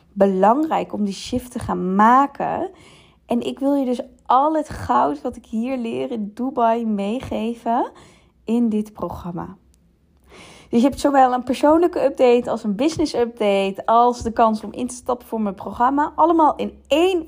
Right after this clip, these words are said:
freaking podcast. Geniet ervan. <laughs> En, ehm, ik ga snel weer een podcast opnemen voor je.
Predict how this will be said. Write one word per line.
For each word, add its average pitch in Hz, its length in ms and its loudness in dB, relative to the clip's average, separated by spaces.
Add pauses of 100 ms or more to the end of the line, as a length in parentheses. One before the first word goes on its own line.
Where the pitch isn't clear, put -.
freaking 294 560 -6
podcast. 302 800 0 (520)
Geniet 320 340 4
ervan. 494 380 4
<laughs> - 200 0 (1600)
En, 311 500 2
ehm, 240 460 -4 (720)
ik 220 160 -4
ga - 140 -6
snel 240 280 -4
weer 277 140 -2
een 254 80 -4
podcast - 420 -10
opnemen 165 380 -6
voor 165 240 -2
je. 160 220 -2